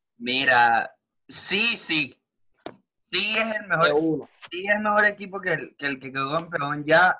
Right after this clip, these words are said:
Speaker 1: y lo digo por, por la cantidad de variables que tiene,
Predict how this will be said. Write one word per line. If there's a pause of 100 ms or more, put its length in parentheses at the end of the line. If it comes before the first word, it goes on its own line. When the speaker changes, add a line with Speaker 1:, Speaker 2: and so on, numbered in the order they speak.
(120)
Speaker 1:
y
lo
digo
por,
por
la
cantidad (100)
de
variables
que
tiene,